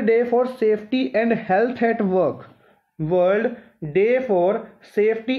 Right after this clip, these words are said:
and Health at Work, अट्ठाईस अप्रैल। थर्टियथ अप्रैल, International Jazz Day, International Jazz Day। ट्वेंटी नाइन्थ अप्रैल, International Dance Day, International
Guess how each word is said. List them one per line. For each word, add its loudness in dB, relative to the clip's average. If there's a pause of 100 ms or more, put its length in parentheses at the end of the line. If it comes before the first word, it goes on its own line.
and 0 (140)
Health 0 (320)
at 0 (480)
Work, 0 (500)
अट्ठाईस 2
अप्रैल। -2 (2250)
थर्टियथ 0 (100)
अप्रैल, 0
International 0 (140)
Jazz 2 (100)
Day, -2 (220)
International 0 (480)
Jazz 2
Day। -4 (480)
ट्वेंटी 0
नाइन्थ 0
अप्रैल, 0
International 0 (420)
Dance 0
Day, -10 (360)
International 0